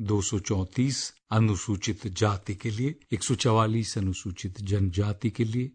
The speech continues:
अन्य पिछड़ा वर्ग के लिए तीन सौ नब्बे, आर्थिक रूप से कमजोर वर्ग के लिए एक सौ चवालीस तथा सामान्य वर्ग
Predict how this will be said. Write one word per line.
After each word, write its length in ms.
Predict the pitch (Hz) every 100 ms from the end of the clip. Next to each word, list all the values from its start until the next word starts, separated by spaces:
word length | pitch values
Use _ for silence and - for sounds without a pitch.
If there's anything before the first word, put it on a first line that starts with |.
| _ 120
अन्य 260 | 117 117
पिछड़ा 340 | - 92 117 95
वर्ग 240 | 101 95 -
के 80 |
लिए 320 | 98 95 95 - _ -
तीन 160 | 107
सौ 160 | 98 107
नब्बे, 440 | 98 107 107 135 135 _ _ 120
आर्थिक 380 | 120 - 120
रूप 180 | 110 98
से 160 | - 98
कमजोर 420 | 107 95 98 90
वर्ग 240 | 95 90 -
के 60 | 92
लिए 120 | 92
एक 100 | -
सौ 140 | 104
चवालीस 800 | 92 110 107 120 131 127 - - - -
तथा 220 | 104 110 101
सामान्य 540 | - 107 123 143 131
वर्ग 200 | 92 92